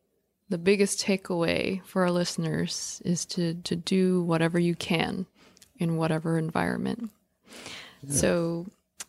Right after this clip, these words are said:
Speaker 1: I guess s-, one last thing, Steve, how can our audience connect with you and your work?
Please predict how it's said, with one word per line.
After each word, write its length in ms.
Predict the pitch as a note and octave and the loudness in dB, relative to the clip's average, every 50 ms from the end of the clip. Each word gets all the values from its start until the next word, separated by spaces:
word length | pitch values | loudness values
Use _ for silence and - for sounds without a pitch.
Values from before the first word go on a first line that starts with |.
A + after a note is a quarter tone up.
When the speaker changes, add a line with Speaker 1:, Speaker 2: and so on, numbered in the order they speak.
| _ - | _ 0
Speaker 1:
I 80 | G3+ | 2
guess 380 | G3 G3+ G3 G3+ - - - - _ | 4 4 2 2 0 -6 -8 -10 _
s-, 160 | _ - - - | _ -10 -10 -10
one 420 | - G3 G#3+ A#3 B3 C4 C#4 C#4 - | -8 -2 0 0 2 2 0 -2 -2
last 400 | - A3 A3+ A#3 B3+ B3 - - | 0 2 2 2 2 0 -2 0
thing, 260 | - A3 A3+ A3+ A#3+ | 2 2 4 4 4
Steve, 580 | A#3+ - - - - G#3 G3+ A3 B3 C#4+ C#4+ - | 2 0 -2 0 2 2 4 4 4 2 0 -2
how 300 | - - A#3 G#3+ A3+ A#3 | -2 0 2 2 2 2
can 320 | A#3+ - - - A3 G#3+ G3+ | 0 0 0 2 4 4 4
our 200 | - F#3+ F#3 - | 4 2 2 4
audience 440 | - F3 F3+ F#3 F3+ F3 F3 - - | 4 2 4 4 2 2 0 -2 -6
connect 400 | - - - E3 D#3 - - - | -4 -2 -2 -2 -2 -2 -2 -2
with 200 | D3 D#3+ - - | -2 -2 -2 -2
you 320 | D#3+ D3+ D#3+ - F3+ G3+ | 0 0 0 0 0 -2
and 140 | G#3+ F#3 F#3 | -2 -2 -2
your 120 | E3 D#3+ D#3 | -2 -2 -4
work? 460 | - - - - _ _ - - | -4 -6 -6 -8 _ _ -14 -14